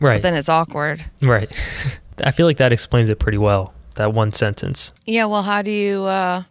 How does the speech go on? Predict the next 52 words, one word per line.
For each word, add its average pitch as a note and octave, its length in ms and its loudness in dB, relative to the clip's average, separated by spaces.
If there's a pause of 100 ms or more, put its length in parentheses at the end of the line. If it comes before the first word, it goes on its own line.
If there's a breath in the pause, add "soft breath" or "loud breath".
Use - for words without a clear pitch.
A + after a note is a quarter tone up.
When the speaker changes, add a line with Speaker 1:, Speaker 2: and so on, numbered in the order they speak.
Speaker 2:
how G3+ 120 -4
do G3+ 60 0
you G3 80 -2
make F#3+ 180 -2
friends G#3 320 -2
then D#3+ 220 -2
if - 160 -8
you're, E3+ 280 -4
if E3 120 -16
you F3 120 -8
can't E3+ 280 -8
see F3+ 220 -6
'em? E3 180 -8 (160)
Speaker 1:
I A2+ 100 0
don't A2+ 120 6
know. A#2+ 260 4
I A2+ 140 2
don't A2+ 160 2
ha-, - 80 0 (140)
I, B2 280 2
all C3 140 2
my D3 120 4
friends C#3 240 2
are B2 40 2
from A#2+ 180 2
high A#2 120 2
school. G2+ 420 -2
Speaker 2:
Same. F3+ 440 -4 (340)
And F3+ 220 -2
they F3+ 140 2
barely F3 320 0
talk D#3+ 260 -4
to D#3+ 100 -8
me. D#3+ 220 -4 (160)
Speaker 1:
Like, B2+ 140 4
I C3 80 4
think E3 340 0
you D3+ 300 4
and D3+ 160 4
Dan B2 280 6
are A2+ 100 4
probably A#2+ 360 4
the A#2 160 0
only A#2+ 440 4
other A#2+ 300 2
adults A2 360 2
that B2 80 2
we've A2 180 0
met, A2+ 320 2
like, A2 220 2
fairly A2 340 2
recently G#2 540 -4